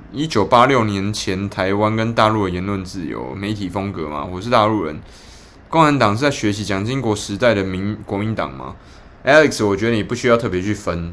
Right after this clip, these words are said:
这个东西你就当作是一个戒严时期，或者是说这种开明专制的言论方式。你要知道开明专制这，这四个字是哪里来的？是路易十四来的。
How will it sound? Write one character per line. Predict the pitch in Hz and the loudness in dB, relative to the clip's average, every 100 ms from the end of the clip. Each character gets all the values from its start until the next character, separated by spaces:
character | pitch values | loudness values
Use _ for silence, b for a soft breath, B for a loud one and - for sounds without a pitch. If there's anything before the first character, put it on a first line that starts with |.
| - | -4
这 | 160 | 2
个 | 147 | 4
东 | 147 | 4
西 | 156 | 2
你 | 117 | 0
就 | 131 | 2
当 | 131 131 | 2 0
作 | 127 | 0
是 | 135 | 0
一 | 120 | 0
个 | 104 | 0
戒 | - 147 104 | 2 4 4
严 | 95 95 | 2 -2
时 | 98 92 | -6 -10
期， | 87 92 | -8 -8
或 | 95 113 | -4 -2
者 | 117 | 0
是 | 113 | 0
说 | 110 107 | 2 2
这 | 107 107 | 0 -2
种 | 92 76 73 B B B - | -6 -8 -12 B B B -4
开 | - 156 | 2 4
明 | 160 113 110 117 | 4 2 0 0
专 | 127 117 120 | 2 2 0
制 | - 110 90 | -4 -6 -4
的 | 82 - | -4 -4
言 | 90 92 | -6 -2
论 | 107 87 | -2 -2
方 | 85 85 85 | -4 -6 -10
式。 | 104 | -12
你 | 73 - - - - - 143 | -14 -14 -20 -20 -20 -4 0
要 | |
知 | 175 | 4
道 | 170 | 4
开 | 175 175 | 4 2
明 | 139 | 2
专 | 131 139 | 2 2
制 | 139 135 | 2 0
这， | 143 117 | 0 2
这 | 147 | -2
四 | 117 135 | -2 -2
个 | 104 | -2
字 | 95 113 | -2 -2
是 | 104 | -2
哪 | 82 | -4
里 | 73 | -6
来 | 57 52 | -8 -8
的？ | 57 | -10
是 | - 131 | -8 -4
路 | 139 151 | 4 4
易 | 147 | 4
十 | 123 - 92 | 2 -6 -6
四 | - 92 | -6 -6
来 | 50 | -6
的。 | 50 50 | -10 -14